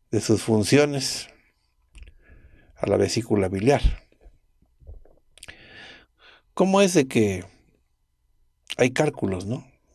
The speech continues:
¿Con qué está relacionado? Pues con el exceso de consumo de grasas, de químicos también,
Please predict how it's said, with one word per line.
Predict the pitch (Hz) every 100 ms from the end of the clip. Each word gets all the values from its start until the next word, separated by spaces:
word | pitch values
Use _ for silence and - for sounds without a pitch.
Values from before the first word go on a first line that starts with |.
| _
¿Con | - 101
qué | 135
está | 131 139
relacionado? | 120 95 92 98 92 120 120 - _ _ _ _ _ _ _ _ _ _ _ _ _ _
Pues | 113 -
con | 175 127
el |
exceso | 110 - 127 117 107
de | 101
consumo | 110 98 123 117 98
de | 95
grasas, | 113 120 - 117 117 - - - _ _
de | 110 95
químicos | 160 196 165 - -
también, | - 87 113 139